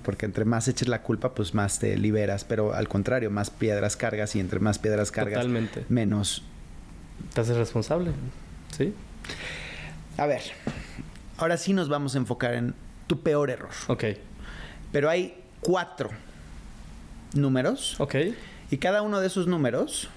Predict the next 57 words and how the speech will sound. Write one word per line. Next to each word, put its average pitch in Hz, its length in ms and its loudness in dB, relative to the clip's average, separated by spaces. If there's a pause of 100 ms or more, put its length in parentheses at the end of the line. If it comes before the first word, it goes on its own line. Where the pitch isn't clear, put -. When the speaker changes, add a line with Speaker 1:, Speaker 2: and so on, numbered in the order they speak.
(220)
Speaker 1:
que - 80 0
tú 120 140 0
me 123 80 4
vas 123 100 6
a 113 40 0
decir, 135 200 2
que 156 60 0
aquí 147 160 0
lo 175 140 2
tengo 127 260 2
y 143 40 2
te - 120 0
Speaker 2:
Ok. 101 100 2
Speaker 1:
lo 117 80 2
puedo 127 120 6
enseñar. 131 440 2
Speaker 2:
Ok. 120 100 0 (120)
Speaker 1:
Bueno, 131 240 2
no, 131 160 4
no 131 120 2
te 131 100 0
lo 127 60 4
voy 120 80 6
a - 20 4
enseñar 120 260 2
porque 101 180 -2
si - 140 2
no, 107 80 4
entonces 98 400 2
vas 107 180 4
a 110 60 4
adivinar. 107 360 2 (380)
Speaker 2:
<laughs> - 400 -4
Speaker 1:
Tienes 190 340 2
que 175 120 0
decir 165 260 2
un 254 120 4
número, 180 440 2 (200)
yo 143 140 4
te 170 80 0
voy 165 120 6
a - 20 4
decir 156 420 0 (100)
cuál 165 220 4
es 247 120 2
esa 208 240 0
palabra. 123 440 4
Speaker 2:
Ok. 131 160 0 (460)
Speaker 1:
Y 139 120 6
de 156 180 4
esa 311 300 0
palabra 165 640 2
Speaker 2:
Ajá. 131 240 2
Speaker 1:
me 151 120 4
vas 143 240 2
a 143 60 4
decir 139 540 4